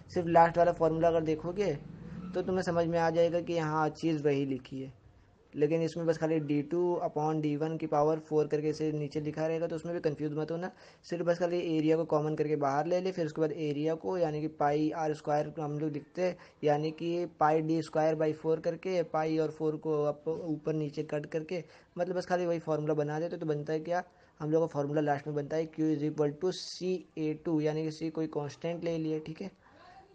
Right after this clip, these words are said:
यहाँ पे C A two, फिर उसके बाद under root टू जी एच upon one minus D two upon D one की पावर फ़ोर, यही फॉर्मूला बनता है। अपनी बुक में भी चेक करोगे तो एक बार में समझ में आ जाना चाहिए।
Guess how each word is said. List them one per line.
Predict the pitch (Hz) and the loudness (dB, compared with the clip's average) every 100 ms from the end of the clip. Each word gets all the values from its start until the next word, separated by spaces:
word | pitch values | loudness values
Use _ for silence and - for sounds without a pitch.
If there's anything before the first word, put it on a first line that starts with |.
| 147 | 0
यहाँ | 151 151 | 2 2
पे | 160 | -2
C | - 180 208 - - _ - | -2 0 0 -2 -8 _ -6
A | 156 160 156 | 0 0 2
two, | 190 180 151 - - | 4 4 2 -8 -10
फिर | 170 | -4
उसके | 170 175 170 | -2 2 4
बाद | 165 165 160 | 6 4 4
under | 185 160 165 160 | -2 2 4 4
root | 185 156 - - - - _ _ - | 4 2 -2 -18 -20 -20 _ _ -2
टू | 190 220 214 | 2 4 2
जी | 151 160 175 185 196 | 0 0 0 0 2
एच | 190 - 214 | 2 0 -4
upon | 175 170 180 170 | 0 4 4 4
one | 160 170 170 | 4 4 2
minus | 156 151 156 175 156 - - _ | 2 2 2 2 0 -4 -20 _
D | 151 156 | 2 4
two | 156 185 | 6 4
upon | 165 165 175 156 | 4 4 0 0
D | 147 | 0
one | 160 160 | -2 -4
की | 160 | 0
पावर | 151 160 170 | 2 2 0
फ़ोर, | - 143 131 - - 156 | -4 -4 -4 -8 -8 4
यही | 160 160 | 4 6
फॉर्मूला | 156 143 143 147 | 4 2 2 0
बनता | 143 143 160 | 0 -2 -2
है। | |
अपनी | 156 151 | -2 -4
बुक | 139 147 | -4 -2
में | 151 | -2
भी | 156 | -2
चेक | 160 160 | -4 -4
करोगे | 165 175 190 | -4 -2 -4
तो | 190 170 | 0 4
एक | 156 151 | 6 4
बार | 147 | 0
में | 156 165 - | 0 -6 -10
समझ | - 147 143 | -4 -2 0
में | 143 | -2
आ | 156 135 | -2 -2
जाना | 127 123 | -2 -6
चाहिए। | 123 135 | -12 -14